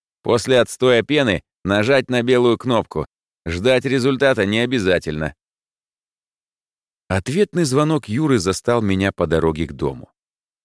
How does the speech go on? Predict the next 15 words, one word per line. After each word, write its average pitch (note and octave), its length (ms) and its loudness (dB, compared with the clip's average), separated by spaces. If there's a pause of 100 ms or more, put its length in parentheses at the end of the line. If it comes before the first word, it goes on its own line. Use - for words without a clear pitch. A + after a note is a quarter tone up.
(600)
«Обещал B2+ 540 -2
буквально C#3 420 0
сегодня», D3 560 0 (320)
запыхавшимся E2+ 800 -4
голосом E2 440 -2
сообщил E2 480 -2
Юра. D2+ 380 -6 (440)
«Еле C3 420 0
прорвался C#3 560 0
к - 60 -10
нему C3+ 220 0
через A#2+ 300 -2
помощника, A2+ 640 -2 (200)
гадюку A2+ 540 0
непробиваемую. G2+ 880 0